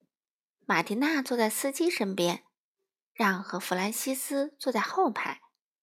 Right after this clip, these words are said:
胖胖呢，钻进了后备箱。汽车开动啦，马路一直向高处延伸，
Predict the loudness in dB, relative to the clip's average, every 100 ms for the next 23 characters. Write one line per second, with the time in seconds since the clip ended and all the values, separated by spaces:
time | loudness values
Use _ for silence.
0 | _ _ _ _ -2 0 2 4 4 4
1 | 2 -8 _ _ 0 0 2 2 2 2
2 | 2 2 2 4 4 4 _ _ _ _
3 | _ _ _ _ _ _ _ _ _ _
4 | _ -2 0 2 2 4 4 4 4 6
5 | 4 2 _ _ _ _ _ _ _ _
6 | _ _ _ -4 -4 -4 -2 -2 0 2
7 | 2 2 0 0 0 2 2 2 0 0
8 | 2 0 0 2 2 0